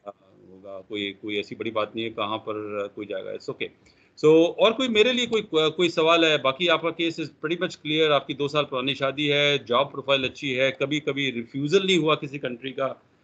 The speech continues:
अ, किसी भी country including Canada refusal नहीं हुआ, तो your, your case is like, like a walking in the park, you know, just like, uh, it's pretty much is we call walk in the park। So,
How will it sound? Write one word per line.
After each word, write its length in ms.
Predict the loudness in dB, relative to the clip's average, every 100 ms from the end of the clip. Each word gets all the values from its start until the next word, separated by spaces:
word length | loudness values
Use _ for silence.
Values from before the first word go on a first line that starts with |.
| _ _
अ, 340 | -2 0 2 0
किसी 220 | -2 -2 -2
भी 80 |
country 400 | 0 -2 -2 -4
including 300 | -4 -4 -2
Canada 200 | -2 -2
refusal 380 | -4 -6 -8 -4
नहीं 140 | -4 -2
हुआ, 140 | -2
तो 120 | -2
your, 600 | -2 2 2 2 2 -2 -2
your 160 | -2 0
case 240 | 0 0 -2
is 100 | 2
like, 220 | 0 0
like 180 | -4 0
a 60 | 2
walking 300 | 2 2 0
in 100 | -2
the 80 | -2
park, 220 | 0 -2 -4
you 120 | -6
know, 120 | -4 -6
just 160 | -2
like, 180 | 0 0 -2 _ _ _ _ -6
uh, 200 | -2 -2
it's 420 | -6 -12 -10 -8
pretty 220 | -4 -2 -2
much 160 | -4
is 300 | -8 -8 -10
we 100 | -10 -4
call 220 | -4 -2
walk 160 | -6 -6
in 60 | -6
the 80 | -4
park। 160 | -4 -6 _ _ _
So, 60 | -2